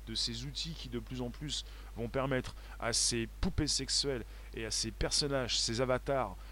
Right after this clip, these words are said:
dans un monde numérique, d'avoir une répartie, d'avoir de la réponse pour, pour pouvoir donc, euh, communiquer avec vous. Je vous remercie, à tout à l'heure, à tout à l'heure, à dix-huit heures vingt-cinq pour un nouveau, euh, live. Merci la room.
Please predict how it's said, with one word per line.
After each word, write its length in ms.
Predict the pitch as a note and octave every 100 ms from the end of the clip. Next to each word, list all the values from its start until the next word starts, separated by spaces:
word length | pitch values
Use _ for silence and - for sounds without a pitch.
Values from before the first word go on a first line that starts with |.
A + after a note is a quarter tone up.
| -
dans 160 | A2 B2
un 60 |
monde 180 | C3+ C3+
numérique, 540 | D#3+ F3+ F3+ G3+ - - - - -
d'avoir 280 | B2+ C3+ D#3+
une 120 | D#3
répartie, 840 | C#3 F#3 F#3+ G3 - D#3+ C3+ - - -
d'avoir 180 | A2 G#2
de 120 | A2
la 100 | A#2
réponse 580 | A2 D#3 D#3+ A#2+ - - F2 F2+ -
pour, 140 | A2+ - - -
pour 100 | G#2
pouvoir 340 | - A#2 C#3 B2
donc, 260 | B2+ B2+
euh, 260 | A2+ G#2 G2+ - - - -
communiquer 420 | D#3+ F3 F#3 E3+
avec 160 | D3+ A#2+
vous. 200 | A2+ - - - - - -
Je 60 | A2
vous 80 |
remercie, 360 | D#3+ D#3+ - F#3+
à 60 | D#3+
tout 180 | D#3+
à 60 | D3
l'heure, 420 | D3 E3+ F3+ C#3+
à 60 | A#2
tout 180 | B2 C3+
à 40 |
l'heure, 420 | C3 D#3+ D#3 B2+
à 40 | G#2+
dix-huit 220 | A#2+ B2+
heures 60 | A2+
vingt-cinq 380 | A2+ - C3
pour 160 | C3 A2+
un 60 | A2+
nouveau, 300 | A2+ C#3 D3 -
euh, 460 | A#2 G#2 G2 F#2 F2
live. 240 | F#2+ F#2 - - - - -
Merci 240 | A#2 -
la 80 | F3
room. 240 | E3+ C#3+